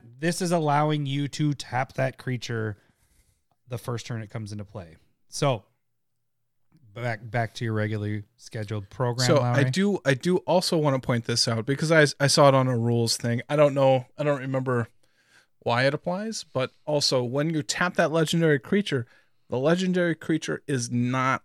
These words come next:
Speaker 2: adding the mana. It is Relic of Legends that is adding the mana. Um,
Speaker 1: Interesting.
Speaker 2: Because it's, it's kinda like that is the, um,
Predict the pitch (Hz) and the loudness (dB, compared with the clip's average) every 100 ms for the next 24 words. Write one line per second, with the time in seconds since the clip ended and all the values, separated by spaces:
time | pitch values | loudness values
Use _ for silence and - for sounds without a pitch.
0 | _ 135 127 123 123 120 117 123 123 113 | _ -2 0 -2 -4 -2 -2 0 -2 -4
1 | 104 - 120 120 113 - - 123 120 113 | -6 -6 -4 -4 -6 -6 -2 0 0 -2
2 | 117 - 127 160 143 117 113 - 110 113 | -6 0 4 4 4 -4 -4 -6 -6 -6
3 | - 120 117 113 113 _ 113 113 117 117 | -8 -4 -4 -6 -10 _ -2 0 0 0
4 | 107 - - _ _ _ _ - 120 113 | -2 -8 -20 _ _ _ _ -2 2 2
5 | 110 107 107 135 - 101 - 85 - _ | 2 0 -2 -4 -4 -10 -12 -16 -20 _
6 | _ _ _ _ - 120 127 113 113 - | _ _ _ _ -4 2 2 2 0 0
7 | - - _ _ _ _ _ _ _ _ | -4 -8 _ _ _ _ _ _ _ _
8 | _ _ _ - - - 123 113 110 - | _ _ _ -10 -6 -2 0 2 0 -2
9 | 113 117 - 127 120 113 107 - 120 113 | 0 0 -2 2 2 2 -2 -4 -2 0
10 | 110 110 110 - 120 110 107 107 110 | 2 0 -4 -8 -8 -6 -6 -6 -8